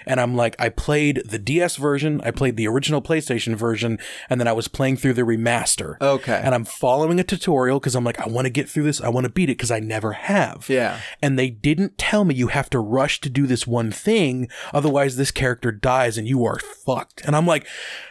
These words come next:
Speaker 1: "You couldn't have said this." Like, I ran and I took, like, ten minutes too long.
Speaker 2: Yeah.
Speaker 1: 'Cause I didn't know. I was,
Speaker 2: Yeah.
Speaker 1: like, trying, I'm like, "Oh, I can get this and then do this little puzzle.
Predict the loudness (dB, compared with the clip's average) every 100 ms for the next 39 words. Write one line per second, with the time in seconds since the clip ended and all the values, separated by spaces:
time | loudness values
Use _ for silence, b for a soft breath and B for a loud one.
0 | B B _ _ -6 0 2 2 2 0
1 | 0 2 0 2 2 2 0 2 2 2
2 | 2 0 0 -2 -2 -4 -4 -4 0 2
3 | 2 -2 -2 0 0 0 -4 -10 -2 0
4 | 2 0 0 0 0 0 0 0 0 2
5 | 2 2 2 2 2 2 0 0 0 0
6 | -2 0 0 0 0 0 0 0 -2 0
7 | 0 0 2 2 2 2 0 0 -2 -2
8 | -4 -8